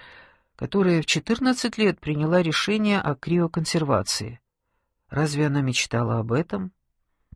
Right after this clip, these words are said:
Разве ей в детстве не рассказывали сказки о принце и принцессе, которые встретились? Никак её не коснулись ни любовь, ни секс,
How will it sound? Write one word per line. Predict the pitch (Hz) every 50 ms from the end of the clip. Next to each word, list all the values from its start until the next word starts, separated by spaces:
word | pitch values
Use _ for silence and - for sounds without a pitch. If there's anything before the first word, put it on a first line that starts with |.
| - _ _ _ _ _ _ _ _ _ _ _ _ _ _ _ _ _ _ _ _ _ _ _ _ _ _ _ _ _ _ _ _ _ _ _ _ -
Разве | 123 175 220 277 262 247 233 233
ей | 208 208 196
в | 160 147
детстве | 151 185 233 269 254 - - - - 123
не | 120 123 135
рассказывали | 139 143 151 - - - 269 240 226 214 196 175
сказки | 165 - - - 226 240 - - - -
о | 151
принце | 131 - - 151 165 202 214 - - -
и | 131
принцессе, | - 117 131 131 120 - - 190 214 208 - - -
которые | - 143 - - 214 220 226 220
встретились? | 208 - - - 233 247 240 196 - - 104 78 - - - - - _ _ _ _ _ _ _ _ _ _ _ _ _ _ _ _ _ _ _ _ _ _ _ _ _ _ _
Никак | - 147 196 214 208 - - 175 160 151 - -
её | 156 151 143 143
не | 139 135 127
коснулись | - 135 139 - - - 135 123 123 127 120 - -
ни | 139 135
любовь, | 123 127 117 127 135 175 226 - -
ни | - 127
секс, | 117 - - - - 90 - - - - - -